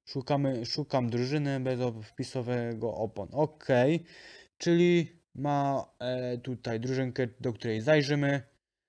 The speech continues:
Drużyna Wejson. Dawajcie. Czyli te podstawowe rzeczy,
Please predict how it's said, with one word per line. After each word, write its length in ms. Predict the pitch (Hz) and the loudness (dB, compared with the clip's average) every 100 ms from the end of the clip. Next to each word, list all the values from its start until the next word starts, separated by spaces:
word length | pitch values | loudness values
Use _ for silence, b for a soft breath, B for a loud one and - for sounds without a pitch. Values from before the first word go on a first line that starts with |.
| _ _ | _ _
Drużyna 320 | 123 117 104 | -6 -4 -2
Wejson. 680 | 113 147 139 - 139 131 131 - _ _ _ _ _ _ _ - | 2 2 2 0 0 -2 -8 -18 _ _ _ _ _ _ _ -8
Dawajcie. 480 | 110 123 127 113 107 - _ B B B _ | 0 4 4 2 -4 -6 _ B B B _
Czyli 200 | - 147 | -4 -2
te 120 | 139 139 | 2 2
podstawowe 580 | 139 - 135 120 120 | 0 0 0 4 2
rzeczy, 640 | 117 123 117 - 123 120 113 | 4 2 0 -2 2 2 2